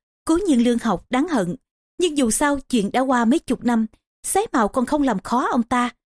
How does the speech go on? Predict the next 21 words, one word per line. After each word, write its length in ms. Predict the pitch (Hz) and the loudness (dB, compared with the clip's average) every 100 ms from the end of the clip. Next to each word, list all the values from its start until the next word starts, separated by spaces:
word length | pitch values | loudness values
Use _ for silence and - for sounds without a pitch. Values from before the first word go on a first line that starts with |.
| _ _ | _ _
Tào 160 | - 240 | -2 0
Tháo 220 | 240 320 - | 0 -2 0
lại 140 | 240 | -2
hẹp 160 | 220 - | -2 -2
hòi 200 | 220 180 | -2 -2
sau, 280 | - 247 247 _ _ _ - | -2 -2 -4 _ _ _ -2
huống 120 | 339 427 | 0 0
chi 180 | 277 226 | 0 0
chữ 180 | 226 220 | 0 0
truyện 300 | - 202 190 | 0 -2 0
của 80 | |
ông 180 | 262 240 | 0 0
ta 280 | 262 240 233 _ _ - | -2 -2 -4 _ _ -2
đúng 140 | 302 | 0
là 180 | 403 196 | 0 0
có 160 | - 262 | 0 2
một 240 | 208 - | 2 0
không 180 | - 233 | -2 -2
hai 240 | 233 226 | 0 -2
trên 220 | 208 233 | 0 0
đời. 260 | 196 185 | 0 0